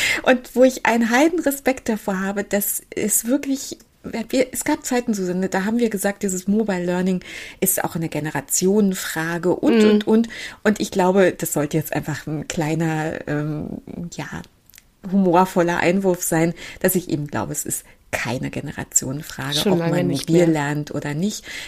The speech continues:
Speaker 1: Genau, schon lange nicht mehr, weil wir einfach auch alle irgendwie, nicht alle, aber viele von uns die Notwendigkeit haben. Und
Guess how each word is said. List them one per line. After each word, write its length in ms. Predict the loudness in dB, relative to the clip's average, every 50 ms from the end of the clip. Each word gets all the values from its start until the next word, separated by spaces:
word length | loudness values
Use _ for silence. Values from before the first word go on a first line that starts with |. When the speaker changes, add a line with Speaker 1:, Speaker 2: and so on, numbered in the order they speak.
| -12 -8
Speaker 1:
Genau, 420 | -6 -4 -2 -2 -2 -2 -2 -2
schon 260 | -4 -2 -2 -2 -2
lange 240 | -2 0 0 0 0
nicht 220 | 0 0 -2 -2 0
mehr, 280 | 2 2 2 2 0 -4 -6 -10 -10 -12 -6 -2
weil 160 | 2 4 4 4
wir 180 | 4 2 2
einfach 400 | 0 0 0 -2 -4 -4 -4 -6 -6
auch 280 | -4 -4 -2 -4 -4 -10 _ _ -10
alle 300 | -6 -2 0 2 2 2 2 2
irgendwie, 800 | 2 2 2 2 0 -2 -2 -4 -2 0 0 0 0 -2 -2 -6 -6 -6
nicht 200 | -6 -4 -4 -4
alle, 240 | -4 -4 -4 -4 -4
aber 180 | -4 -4 -4 -4
viele 300 | -4 0 2 2 2 2
von 240 | 0 -4 -6 -6
uns 300 | -6 -6 -4 -2 -2 -2
die 100 | 0 2
Notwendigkeit 880 | 2 2 2 2 0 0 0 0 -2 -4 -6 -10 -10 -10 -10 -12 -12 -12
haben. 360 | -12 -10 -10 -10 -10 -10 -10 -8
Und 320 | -4 -2 -2 -2 -4